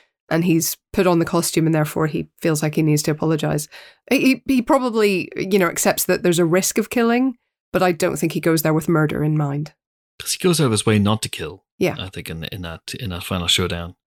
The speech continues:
Speaker 2: with Echo, uh, which throws up an awful lot of, uh, just that whole confrontation and the conversation he has with Laura, uh, who, as my wife Paula reminded me today of that amazing line from Age of Ultron, "You know I have, you know I support you in your avenging."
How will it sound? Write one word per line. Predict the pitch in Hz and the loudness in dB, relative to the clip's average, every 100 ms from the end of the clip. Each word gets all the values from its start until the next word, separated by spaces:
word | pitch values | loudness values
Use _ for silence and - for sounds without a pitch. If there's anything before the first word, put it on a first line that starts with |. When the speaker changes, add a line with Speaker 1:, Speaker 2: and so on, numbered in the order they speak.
| _ _ _ _ _ | _ _ _ _ _
Speaker 2:
with | 107 - | 0 2
Echo, | 95 - 90 80 _ _ _ - | 0 -2 -6 -8 _ _ _ -2
uh, | 113 | 0
which | 117 - | 0 -2
throws | - 165 151 | 0 2 2
up | 131 - | 0 0
an | 113 | 2
awful | 110 - 101 | 2 2 2
lot | 98 98 - | 2 0 -2
of, | 90 87 85 - - - _ _ _ _ _ _ _ _ - | -6 -6 -8 -12 -14 -18 _ _ _ _ _ _ _ _ -6
uh, | 104 - | -4 0
just | 143 - - | 0 0 -2
that | 120 113 | -2 2
whole | 147 | 2
confrontation | 139 131 117 107 - 101 - 98 92 104 - | 2 2 2 0 0 2 2 2 0 -2 -4
and | 98 95 92 90 87 - | 0 2 2 0 -2 -6
the | |
conversation | 95 - 107 110 107 98 | -4 0 0 2 2 0
he | 98 | 0
has | 95 90 | 0 0
with | 92 87 | -2 -2
Laura, | 90 87 80 98 - _ - _ _ - | 0 0 -2 -6 -12 _ -20 _ _ -4
uh, | 95 92 - | 0 0 0
who, | 110 101 | 2 4
as | 95 | 4
my | 92 | 2
wife | 92 90 - | 2 2 0
Paula | 90 90 87 - | 0 0 -2 -4
reminded | 98 92 92 | 0 0 0
me | 92 | -2
today | 90 90 | -2 0
of | 90 | 0
that | 92 82 | 0 0
amazing | 92 92 92 | 2 2 0
line | 90 90 | -2 -4
from | 87 90 | -4 -4
Age | 87 | -4
of | 95 | -4
Ultron, | 92 - 90 | -2 -4 -2
"You | 104 | 2
know | 135 | 2
I | 120 | 2
have, | 95 - | 0 -2
you | - 113 | 0 2
know | 117 | 4
I | |
support | 95 98 95 87 | 2 0 -2 -2
you | 87 | -4
in | 87 | -2
your | 82 | -4
avenging." | 85 82 80 | -4 -6 -8